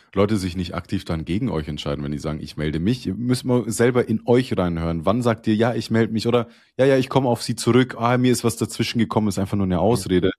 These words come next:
Speaker 1: ähm, weil ihr gerade in dem Moment keine Entscheidung treffen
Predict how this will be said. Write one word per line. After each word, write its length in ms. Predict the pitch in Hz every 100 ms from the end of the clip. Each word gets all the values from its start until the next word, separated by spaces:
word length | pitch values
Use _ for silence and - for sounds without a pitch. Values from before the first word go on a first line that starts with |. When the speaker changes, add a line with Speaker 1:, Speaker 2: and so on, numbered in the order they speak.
| - - - - -
Speaker 1:
ähm, 720 | 90 92 90 87 87 90 90
weil 180 | 95 95
ihr 80 | 90
gerade 240 | 92 92
in 60 | 98
dem 80 |
Moment 240 | 98 92 90
keine 160 | 92
Entscheidung 380 | 90 90 92 92
treffen 420 | 87 85 90 85